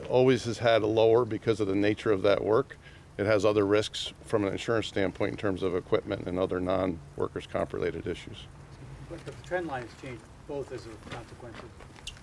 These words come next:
Speaker 2: regulatory reform and fewer claims and better safety.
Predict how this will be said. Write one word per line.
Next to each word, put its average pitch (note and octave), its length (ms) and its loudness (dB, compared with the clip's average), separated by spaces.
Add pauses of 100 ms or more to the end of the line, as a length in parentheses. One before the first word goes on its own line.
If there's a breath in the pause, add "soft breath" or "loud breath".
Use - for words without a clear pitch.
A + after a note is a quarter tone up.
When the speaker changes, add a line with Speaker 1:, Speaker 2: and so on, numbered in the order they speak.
(120)
Speaker 2:
regulatory B2+ 580 -6
reform A2+ 520 -12 (160)
and A#2 400 -14 (680)
fewer C3 180 -6
claims A2 440 -14
and G#2+ 220 -18
better A2 160 -14
safety. G#2 200 -16